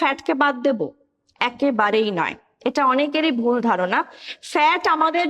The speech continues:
বিভিন্ন কাজে লাগে, আমাদের হরমোনাল ব্যালেন্স থেকে শুরু করে আমাদের শরীরের রোগ প্রতিরোধ ক্ষমতা, স্কিন প্রবলেমকে দূরে রাখতে,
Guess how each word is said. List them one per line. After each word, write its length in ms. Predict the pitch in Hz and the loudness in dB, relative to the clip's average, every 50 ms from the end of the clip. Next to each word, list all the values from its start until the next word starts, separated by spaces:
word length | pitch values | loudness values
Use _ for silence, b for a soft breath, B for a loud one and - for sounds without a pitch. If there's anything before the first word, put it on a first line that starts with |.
| 254 247 277 | -2 -2 -2
বিভিন্ন 400 | 269 240 247 320 320 320 349 359 359 359 311 | -2 0 0 2 2 2 2 2 0 2 2
কাজে 240 | 262 233 220 247 247 240 220 | 2 2 2 2 2 2 2
লাগে, 240 | 208 202 226 269 302 320 - - 240 | 2 2 2 0 0 0 0 -2 0
আমাদের 300 | 233 240 240 240 254 254 247 226 214 | 0 0 2 2 2 2 0 0 0
হরমোনাল 420 | 214 220 240 254 269 277 277 277 233 247 | 0 2 2 2 2 2 2 2 2 2
ব্যালেন্স 280 | 233 226 233 247 254 - - | 2 2 0 0 -2 -2 -4
থেকে 160 | 247 240 262 262 - | -2 -2 -2 -2 -2
শুরু 140 | 254 233 240 240 | -2 -2 -2 0
করে 160 | - 240 240 247 240 220 | 0 0 0 0 0 -2
আমাদের 220 | 214 220 214 220 226 - | -2 -2 -2 -2 -2 -2
শরীরের 320 | 247 220 226 214 226 220 214 | -4 -4 0 0 2 2 2
রোগ 100 | 226 226 226 | 2 0 0
প্রতিরোধ 280 | - 254 240 233 - 240 - - | -2 -2 0 0 0 -2 -4 -4
ক্ষমতা, 420 | - 247 240 240 247 240 254 240 247 - B B B B B B B - - | -4 -2 -2 -2 -2 0 0 0 0 0 B B B B B B B -20 -20
স্কিন 340 | - _ - 311 311 311 311 302 285 - 262 240 233 - | -8 _ 0 0 2 2 2 0 0 -2 -4 -4 0 0
প্রবলেমকে 520 | 262 262 247 226 254 262 262 262 240 262 240 226 | 0 0 2 2 0 2 0 0 0 0 0 0
দূরে 160 | 247 240 240 240 240 | 0 0 2 0 0
রাখতে, 220 | 240 240 240 | -2 -2 -2